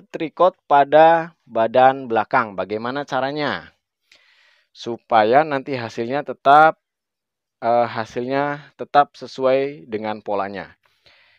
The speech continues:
Jangan, kalau saya untuk menggosok tricot pada badan depan, karena ini posisinya lebar, ya, saya menggosoknya tidak langsung digelarkan seperti ini. Tidak,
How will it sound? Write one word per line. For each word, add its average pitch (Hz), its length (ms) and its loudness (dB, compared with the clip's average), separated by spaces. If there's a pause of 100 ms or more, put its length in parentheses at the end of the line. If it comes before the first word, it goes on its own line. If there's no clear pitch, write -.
(140)
Jangan, 143 680 2
kalau 160 260 4
saya 147 540 2
untuk 143 340 -12
menggosok 143 540 -6 (480)
tricot 139 400 -4
pada 135 240 0
badan 117 240 -2
depan, 123 320 -6
karena 127 240 -2
ini 170 240 -8
posisinya 135 560 -8
lebar, 101 640 0
ya, 107 160 -8 (560)
saya 147 320 0
menggosoknya 151 640 -8
tidak 135 240 -2
langsung 131 320 -2
digelarkan 113 580 -2
seperti 139 480 -12
ini. 117 180 -14 (880)
Tidak, 120 320 0